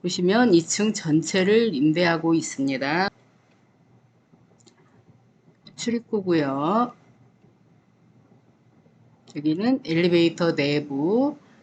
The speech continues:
이 층 엘리베이터 사진이고요. 비상 계단도 있습니다. 상가 입구고요. 엘리베이터입니다.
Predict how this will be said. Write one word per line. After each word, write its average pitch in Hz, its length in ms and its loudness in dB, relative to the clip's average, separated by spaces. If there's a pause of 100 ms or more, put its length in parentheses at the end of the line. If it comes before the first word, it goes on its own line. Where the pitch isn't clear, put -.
(120)
이 156 120 -6
층 185 240 0
엘리베이터 151 760 0
사진이고요. 185 1040 -4 (260)
비상 185 420 -2
계단도 151 560 -2
있습니다. 151 1040 -2 (2750)
상가 226 480 -2
입구고요. 147 960 -2
엘리베이터입니다. 147 1400 -4